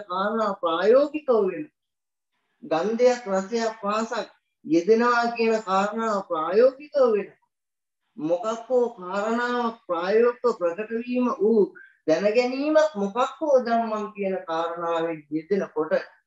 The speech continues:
ඔය සැබෑ ප්‍රශ්නකාරී බව ඉස්මතු වෙන තැන ඒ තුළ විදර්ශන කෘත්‍ය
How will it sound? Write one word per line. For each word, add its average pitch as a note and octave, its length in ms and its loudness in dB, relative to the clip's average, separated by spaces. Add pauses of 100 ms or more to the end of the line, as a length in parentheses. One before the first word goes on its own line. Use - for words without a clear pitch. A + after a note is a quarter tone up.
(1500)
ඔය G3+ 180 6
සැබෑ B3+ 380 2
ප්‍රශ්නකාරී B3 960 0 (220)
බව E3 300 4
ඉස්මතු G#3+ 500 -2
වෙන F#3 240 -2
තැන F3+ 260 -6 (460)
ඒ G3 200 8
තුළ C4+ 260 6
විදර්ශන C4 600 0
කෘත්‍ය A3+ 420 -4